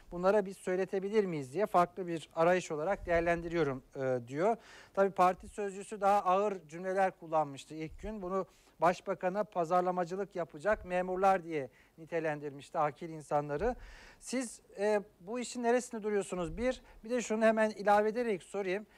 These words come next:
C H P bu sürecin hiçbir yerinde olmayacak mı? Bundan sonra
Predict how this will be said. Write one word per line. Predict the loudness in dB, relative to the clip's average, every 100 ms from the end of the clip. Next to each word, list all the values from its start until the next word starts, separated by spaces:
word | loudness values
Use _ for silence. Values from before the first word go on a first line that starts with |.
| -20 -14
C | -2 2
H | 2
P | 4 6 6 4 -6
bu | -12
sürecin | -6 -2 -2 0 -2 -4 _
hiçbir | -12 -10 -8 2
yerinde | 2 2 2 2 2
olmayacak | 2 2 2 2 2 2
mı? | -8
Bundan | -4 2 2
sonra | 2 0 4 4